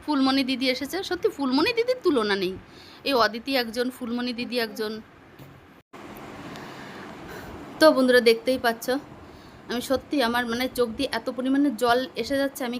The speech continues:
কথা বলতে পারছি না, যেহেতু ভয়েসটা আমি পরে দিয়েছি, বুঝতে পারছো। দেখো এই যে সবাই এসে কথা বলছে সবার সঙ্গে, হে-, মানে প্রথম যারা আসে তাদের সঙ্গে একদম খারাপ ব্যবহার করে না, কারণ আমি দুবার ওর কাছে গেছি, উম,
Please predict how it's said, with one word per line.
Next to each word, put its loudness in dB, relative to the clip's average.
কথা -4
বলতে -4
পারছি -2
না, 0
যেহেতু -2
ভয়েসটা -2
আমি 0
পরে -2
দিয়েছি, -4
বুঝতে -10
পারছো। -4
দেখো -4
এই 2
যে -2
সবাই 0
এসে -4
কথা -4
বলছে -4
সবার -4
সঙ্গে, -2
হে-, 0
মানে -2
প্রথম 2
যারা 0
আসে -2
তাদের -8
সঙ্গে -4
একদম -2
খারাপ -6
ব্যবহার -2
করে -4
না, -6
কারণ -2
আমি 0
দুবার -2
ওর 0
কাছে -4
গেছি, -4
উম, -6